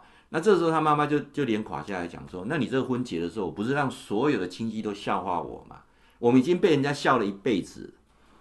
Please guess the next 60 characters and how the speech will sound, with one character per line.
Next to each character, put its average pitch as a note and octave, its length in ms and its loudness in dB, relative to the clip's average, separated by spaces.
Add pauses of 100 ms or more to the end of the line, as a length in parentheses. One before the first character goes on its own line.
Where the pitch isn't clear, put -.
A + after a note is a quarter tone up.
(280)
啊， G2+ 320 -4
我 A2+ 140 -2
跟 F#3+ 100 4
你 D#3 80 4
爸 D#3+ 220 6
已 G#2 80 -2
经 B2+ 100 -2
被 C#3+ 100 0
人 C3 60 2
家 B2+ 80 0
笑 B2 220 -2
了 G#2+ 80 0
一 G2 80 -4
辈 G2 260 -2
子 - 180 -16
了， - 100 -20 (500)
然 C#3+ 160 0
后 F#3+ 80 4
接 F#3+ 160 2
下 F#3+ 140 6
来 D3+ 40 4
是， E3 240 -2 (300)
难 - 220 0
道 G3+ 120 4
也 A#2 160 2
是 A2+ 300 -4
你， F#2+ 500 -2 (200)
你 E3 220 4
也 A#2+ 120 4
要 A2 140 2
去， B2 240 -4 (200)
去， A#2 360 -4
去 C3 180 -4
做 B2+ 240 0
这 A2 100 -2
种 F#2 80 -4
事 F#2 220 -8
情， C#2+ 240 -12
然 F2+ 100 -12
后 G#2+ 120 -2
让 G#2+ 160 -4
大 G#2 160 -4
家 F#2+ 280 -6 (600)
来 F2 100 -8
笑 G2+ 240 -4
我 D#2 60 -6
们， C2+ 180 -12
那 G#2 160 -4
我 E2 80 -4
永 F#2 160 -4
远 F2+ 100 -6
都 F#2 120 -10 (100)
抬 - 140 -12
不 D#2+ 100 -10
起 C#2 140 -16
头 - 240 -18
来。 - 120 -20 (460)
哦， D2+ 260 -16
那 G2 120 -8
他 A2 180 -8